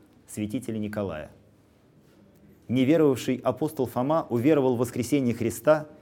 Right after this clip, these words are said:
и принёс ему горячее исповедание веры. "Господь мой и Бог мой!"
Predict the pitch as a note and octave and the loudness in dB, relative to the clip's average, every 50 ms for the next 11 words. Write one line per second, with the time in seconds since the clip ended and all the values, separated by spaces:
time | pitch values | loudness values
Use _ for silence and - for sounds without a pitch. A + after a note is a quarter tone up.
0 | - - - - - A#2+ A#2 B2+ B2 C3+ D3+ D3 C3 C#3+ C3+ C3 A#2+ G#2 A#2 A#2 | -20 -20 -10 -4 -4 -2 0 0 0 0 0 -2 -2 -2 -2 -2 0 0 0 2
1 | C3 C#3 C3 - - B2 - B2 A2+ - - A#2 A2+ B2+ B2 A#2 A#2 A#2 A#2 A#2 | 2 0 0 -2 -4 -6 -4 -6 -8 -6 -4 -2 0 0 0 0 0 0 0 0
2 | G#2+ A2 B2 A2 F#2+ D#2+ D#2 - - - - - - - - - _ - - - | 0 0 -2 -2 -2 -4 -8 -14 -18 -20 -20 -20 -20 -20 -20 -20 _ -20 -20 -20
3 | - _ - - - - - - _ - - - F2+ F2 A#2 A2+ - - - - | -20 _ -20 -20 -20 -20 -20 -20 _ -20 -16 -8 -4 -2 -2 -2 -4 -4 -2 0
4 | D#3 D3 D3+ - A#2 A2 F#2 D#2+ D2 - - - - - - - - - - B2+ | 0 0 0 -2 -4 -4 -4 -6 -12 -16 -20 -20 -20 -20 -20 -20 -16 -8 -6 -4
5 | A#2+ A2 C3 C#3+ C3+ - - - F#2+ F2 D2+ D2 | 0 2 4 4 4 2 0 -8 -10 -10 -10 -14